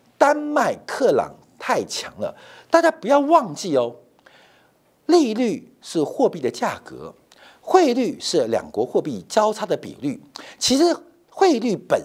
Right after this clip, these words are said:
身就隐含着利率预期，而利率的前瞻在通胀身上，所以市场汇率的强弱跟利率有关。丹麦央行为什么不敢大胆加息？主要是因为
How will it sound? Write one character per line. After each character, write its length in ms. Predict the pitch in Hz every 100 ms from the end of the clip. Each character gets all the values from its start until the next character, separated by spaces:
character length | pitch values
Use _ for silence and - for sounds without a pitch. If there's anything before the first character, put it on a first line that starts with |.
| -
身 200 | 180 185
就 220 | 262 143
隐 160 | 104 98
含 260 | - 117
着 120 | 135
利 180 | 139 202
率 240 | 180 190 120
预 20 |
期， 380 | - - 71 - - - -
而 140 | 220 269
利 240 | 330 320 220
率 240 | 311 226
的 240 | 143 104 -
前 320 | - 107 143
瞻 240 | 101 101 - _
在 260 | - 107 - -
通 300 | 180 180 175
胀 180 | 123 -
身 220 | 107 113
上， 180 | 117 - _ _ - -
所 180 | - 339
以 80 | 294
市 220 | - 320
场 180 | 220 139
汇 380 | - 339 254 240
率 100 | 214
的 120 | 131
强 260 | - 85
弱 300 | 139 185 - - -
跟 220 | 185 214
利 100 | 269
率 120 | 180
有 100 | 120 -
关。 180 | 139 135 135 - - - -
丹 180 | 330 359
麦 200 | 349 262 220
央 180 | 285
行 300 | - 135 190
为 240 | 294 359 202
什 180 | - 101
么 80 |
不 260 | 104 - 320
敢 240 | - 101 95
大 200 | 262 147
胆 200 | - 71 -
加 220 | 160 170
息？ 320 | - 143 143 - - _
主 240 | - 156 190
要 120 | 320
是 200 | - 240
因 40 |
为 80 | 175